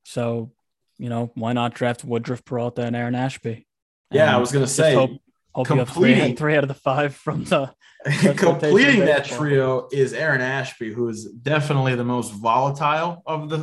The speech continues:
Speaker 2: of, of those three guys. But, uh, if you ever watch this guy pitch, I, I, I was there in the, their game one, no, game two. I was there game two ag-, against the Braves, and he came in in relief.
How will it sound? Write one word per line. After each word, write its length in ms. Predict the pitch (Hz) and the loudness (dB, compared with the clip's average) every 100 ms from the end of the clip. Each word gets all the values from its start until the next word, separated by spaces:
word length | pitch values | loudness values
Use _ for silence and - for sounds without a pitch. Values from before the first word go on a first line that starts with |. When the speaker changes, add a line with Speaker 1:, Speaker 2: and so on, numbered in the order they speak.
| 156 | -4
Speaker 2:
of, 220 | 151 143 | -4 -4
of 160 | 147 147 | -6 -6
those 260 | 156 151 | -6 -8
three 200 | - 156 | -8 -6
guys. 400 | 151 160 165 156 _ _ - - - | -2 0 0 -6 _ _ -20 -20 -18
But, 500 | 123 135 151 139 139 | -8 0 2 2 0
uh, 240 | 131 123 139 | -2 -2 -4
if 160 | 135 | -6
you 120 | 156 | 2
ever 240 | 170 190 170 | 4 6 4
watch 360 | 135 135 131 | 4 2 -2
this 200 | - 120 | -6 -8
guy 180 | 135 120 | -6 -8
pitch, 320 | - 117 110 | -6 -8 -6
I, 100 | 120 | -2
I, 180 | 131 131 131 - | 0 0 -2 0
I 60 | 160 | 2
was 200 | 156 123 | 2 -2
there 500 | 127 139 151 156 156 | 0 2 2 0 -6
in 140 | 135 | -8
the, 140 | 123 123 - | -8 -10 -4
their 460 | 127 120 120 - - | -2 0 -2 -6 -2
game 680 | 131 139 143 143 143 143 143 _ _ _ _ _ _ _ _ _ _ | -2 0 0 0 0 -4 -12 _ _ _ _ _ _ _ _ _ _
one, 600 | 113 117 135 160 196 208 | -12 -4 0 0 -2 -4
no, 160 | 165 143 | -4 -4
game 340 | 135 165 160 | -2 -4 -6
two. 320 | 139 143 120 101 | -6 -6 -4 -4
I 60 | |
was 180 | 131 127 | -6 -6
there 180 | 151 170 | -6 -6
game 360 | 143 151 180 170 | -6 -8 -8 -8
two 340 | - 151 151 | -4 -2 -2
ag-, 200 | 127 120 | -6 -10
against 400 | 131 135 143 143 | -8 -2 -2 -2
the 80 | 127 | -8
Braves, 640 | 104 107 127 127 113 107 - | -6 0 2 2 -2 -6 -12
and 120 | 123 | -12
he 220 | 101 165 | -8 -6
came 280 | - 160 151 | -2 0 2
in 120 | 143 | 4
in 120 | 135 | 2
relief. 560 | 120 113 117 113 107 - | 0 -4 -4 -6 -8 -14